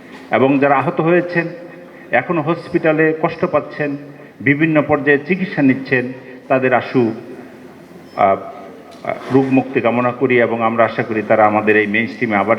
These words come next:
ফিরে আসবে। সেটার জন্য আজকে আমাদের মাননীয় উপদেষ্টা মহোদয়ের প্রতি কৃতজ্ঞতা জানাই। উনি আহতদের জন্য একটি প্রকল্প নেওয়ার জন্য আমাদেরকে নির্দেশনা প্রদান করেছেন।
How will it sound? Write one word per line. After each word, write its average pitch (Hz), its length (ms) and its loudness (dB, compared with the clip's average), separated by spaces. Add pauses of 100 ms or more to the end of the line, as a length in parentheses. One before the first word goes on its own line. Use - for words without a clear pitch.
ফিরে 107 200 2
আসবে। 98 400 -2 (440)
সেটার 160 340 0
জন্য 151 200 -4
আজকে 147 300 -2
আমাদের 139 340 2
মাননীয় 139 380 4
উপদেষ্টা 147 420 -2
মহোদয়ের 139 400 4 (100)
প্রতি 139 220 2
কৃতজ্ঞতা 151 520 -2
জানাই। 95 400 0 (480)
উনি 139 180 2
আহতদের 151 540 0
জন্য 143 400 0 (580)
একটি 131 260 -2
প্রকল্প 160 420 -2
নেওয়ার 143 320 -2
জন্য 131 200 -2
আমাদেরকে 131 360 -2
নির্দেশনা 135 560 0
প্রদান 135 300 0
করেছেন। 127 560 -2